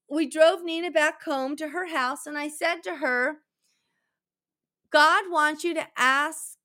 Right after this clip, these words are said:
Him into your heart. Jesus died for your sins, and He wants to forgive you of everything you've done, and He wants to have a relationship with you.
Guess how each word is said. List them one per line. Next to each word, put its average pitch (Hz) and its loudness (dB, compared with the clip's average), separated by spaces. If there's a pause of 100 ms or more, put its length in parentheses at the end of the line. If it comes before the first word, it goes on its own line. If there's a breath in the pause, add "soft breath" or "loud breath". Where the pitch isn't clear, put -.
(220)
Him 302 -8
into 269 -6
your 320 -4
heart. 330 2 (560)
Jesus 302 -2
died 247 -2
for - -8
your 294 -6 (500)
sins, 277 -4 (180)
and 247 -2
He 311 -4
wants 254 -2
to 320 -6
forgive 349 -4
you 269 -4
of 233 -2
everything 285 -4
you've 277 -6
done, 220 -2
and 294 -4
He 302 -2
wants 277 -4
to 294 -8
have 247 -2
a 277 -4
relationship 320 -6
with 202 -8
you. 165 -12